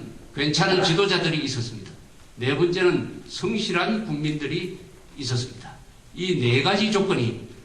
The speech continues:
앞으로도 계속되어야 됩니다. 보수 세력이라고 할 때 그 보수는 뭘 뜻하느냐? 지킬 가치는 보수하고 문제가 있는 것은 뜯어고친다. 집을 보수한다는 말이죠. 그래서 보수할 것은 보수하고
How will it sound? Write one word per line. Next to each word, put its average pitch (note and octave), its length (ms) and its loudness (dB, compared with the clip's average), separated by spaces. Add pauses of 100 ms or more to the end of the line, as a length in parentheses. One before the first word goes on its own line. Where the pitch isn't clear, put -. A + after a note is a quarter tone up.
(160)
앞으로도 F#3+ 520 4
계속되어야 C3 500 0
됩니다. G#2 420 -4 (640)
보수 E3+ 340 2
세력이라고 G3+ 540 4
할 D3+ 180 0
때 C3+ 140 -2
그 C3+ 160 -4
보수는 D3+ 460 2
뭘 D#3+ 200 2
뜻하느냐? F3+ 500 0 (600)
지킬 A3+ 500 2
가치는 G3 640 2
보수하고 C3 800 2 (640)
문제가 E3+ 540 4
있는 F#3+ 260 4
것은 E3 260 2
뜯어고친다. G3 640 0 (300)
집을 F#3+ 360 2
보수한다는 E3+ 680 2
말이죠. A2 320 -8 (420)
그래서 E3 320 2
보수할 G3 460 4
것은 G#3 260 4
보수하고 F3+ 880 2